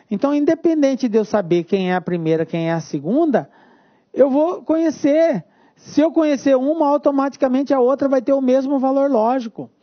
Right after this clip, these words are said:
Se a primeira é verdadeira, eu sei que a segunda é verdadeira. Se a primeira é falsa, eu sei que a segunda é falsa.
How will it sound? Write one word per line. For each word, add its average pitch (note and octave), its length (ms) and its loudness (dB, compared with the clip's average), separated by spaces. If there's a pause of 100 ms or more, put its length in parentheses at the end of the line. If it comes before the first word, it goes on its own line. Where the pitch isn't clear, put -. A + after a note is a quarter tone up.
(280)
Se - 160 -4
a B3 60 4
primeira A#3+ 380 2
é A#3+ 40 0
verdadeira, B3 520 2
eu D4 60 0
sei C4 120 -2
que B3+ 100 -2
a A#3 60 0
segunda A3 340 -2
é G#3+ 40 2
verdadeira. G3+ 480 0
Se F3 100 -2
a F#3+ 40 0
primeira G3 340 0
é G#3 40 -2
falsa, G3+ 300 -2
eu A3 60 -6
sei G#3+ 160 -2
que G#3 80 -6
a G#3 40 -2
segunda A3 360 -4
é - 20 0
falsa. F3 420 -2